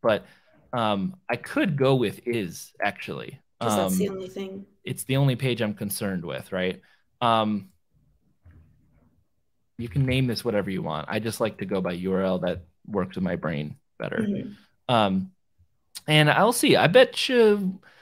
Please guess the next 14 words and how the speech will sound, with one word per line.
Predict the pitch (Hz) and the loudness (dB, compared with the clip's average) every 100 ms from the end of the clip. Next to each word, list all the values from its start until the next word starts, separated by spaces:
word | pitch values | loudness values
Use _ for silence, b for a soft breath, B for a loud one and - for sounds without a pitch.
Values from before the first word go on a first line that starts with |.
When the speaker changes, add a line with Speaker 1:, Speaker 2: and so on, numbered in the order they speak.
| b b | b b
Speaker 1:
probably | 226 233 | 4 8
not | 196 | 10
a | 185 | 10
lot | |
of | 160 | 10
people | 180 143 | 10 8
go | 139 131 | 6 4
into | 123 | 4
the | 117 | 0
archive | 104 107 87 92 | -2 -4 -6 -4
page, | 92 120 - - - - - - - | -4 0 0 -2 -4 0 2 2 0
<laughs> | - - - 208 185 | -6 -6 4 6 6
but, | 147 123 113 - B B B B | 4 4 2 0 B B B B
um, | 123 117 104 98 - | 0 2 2 -2 -8